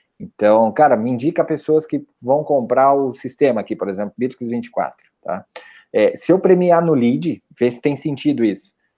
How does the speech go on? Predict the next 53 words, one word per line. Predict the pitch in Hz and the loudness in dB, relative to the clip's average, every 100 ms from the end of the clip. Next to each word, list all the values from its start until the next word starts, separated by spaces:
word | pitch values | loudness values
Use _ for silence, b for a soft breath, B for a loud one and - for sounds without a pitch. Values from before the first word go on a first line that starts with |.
| - | -4
eu | 139 | -2
não | 180 | 0
vou | 165 175 | 0 0
saber | 175 139 147 | 0 -2 -2
se | 147 | -4
aquele | 143 151 135 | -4 0 0
lead | 117 139 139 139 | 0 -2 -4 0
é | 139 | 2
o | 151 | 2
mínimo | 143 165 196 131 | 2 2 2 2
qualificado | 117 104 98 - 98 90 | -2 -4 -4 -2 -2 -2
pra | - 95 | -6 -8
mim, | 95 90 _ | -8 -14 _
porque | 113 - 120 120 127 139 143 _ _ _ | -14 -10 -6 -2 0 -2 -4 _ _ _
não, | 123 120 101 | -12 -10 -6
não | 131 143 | -4 -4
tem | 143 151 | 0 0
essa, | 135 - 117 90 - | 0 0 0 0 -4
essa, | 101 - 98 87 92 _ | -12 -8 -6 -6 -8 _
apesar | - 117 120 | -6 -2 0
de, | 120 120 | 0 -2
de, | 98 117 | -6 -6
de | - - | -6 -6
ter | 113 131 123 | -2 4 6
ali, | 117 117 | 6 2
cara, | 147 139 95 | 2 2 0
indica | 101 123 139 | -4 -6 -2
alguém | 143 120 143 | -2 0 -4
que | 131 | -6
esteja | 120 131 120 | -10 -8 -8
precisando, | - 110 110 135 | -8 -8 -6 -6
que | 113 | -8
esteja | 110 - 117 107 | -10 -6 -4 -4
assim, | 104 135 117 | -6 -8 -10
que | 120 | -6
seja | 117 110 | -4 -4
empresa, | 101 120 131 120 | -6 -2 -2 -2
eu | |
posso | 113 135 135 | 0 0 2
estabelecer, | - 120 117 107 160 | 2 4 4 2 0
mas | 156 147 - | 0 -2 -6
não | 156 | -2
tenho | 156 165 | 0 0
nenhuma | 165 170 | 0 0
garantia | 165 160 165 139 - - 135 | 0 0 0 -4 -12 -6 -4
de | 101 | -4
que | - | -6
o | 104 | -4
cara | 110 104 | -2 0
vai | 104 | -2
indicar | 101 - | -4 -2
alguém | 98 104 101 | -2 -2 -6
assim. | 98 - 104 | -8 -10 -10